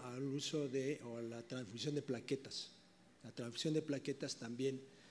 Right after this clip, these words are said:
han descrito que como factor de riesgo para tener trombosis en este tipo de pacientes con anemia plástica. Entonces,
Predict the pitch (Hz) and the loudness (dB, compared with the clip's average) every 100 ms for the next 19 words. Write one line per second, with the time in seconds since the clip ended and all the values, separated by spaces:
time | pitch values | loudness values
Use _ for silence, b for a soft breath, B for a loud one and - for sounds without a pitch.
0 | B B 139 135 135 131 120 127 - 113 | B B -2 0 2 2 2 0 0 -4
1 | 117 - 117 113 117 - 139 147 147 - | -4 -8 -8 -6 -8 0 2 2 0 -10
2 | - 123 131 139 143 131 147 151 120 117 | -8 -2 2 8 8 8 2 -2 -4 -4
3 | 113 - 120 123 - 117 113 120 - - | -6 -4 -4 -4 -4 -2 -2 -2 -2 -6
4 | 113 123 - - - 110 - 101 110 107 | -4 -6 -6 -8 -4 -6 -6 -6 -6 -6
5 | - - 101 107 120 123 117 160 - - | -10 -10 -10 -6 -4 -2 0 0 0 -6
6 | - B B B - 123 160 151 151 - | -12 B B B -6 2 4 4 0 -2